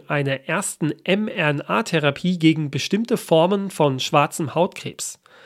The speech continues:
Es wäre auch der erste individuell angepasste M-R-N-A-Impfstoff,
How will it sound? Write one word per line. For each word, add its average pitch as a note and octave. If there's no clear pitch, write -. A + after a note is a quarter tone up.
Es F#3
wäre A#3+
auch G#3
der -
erste A3+
individuell A#3
angepasste F#3
M-R-N-A-Impfstoff, E3+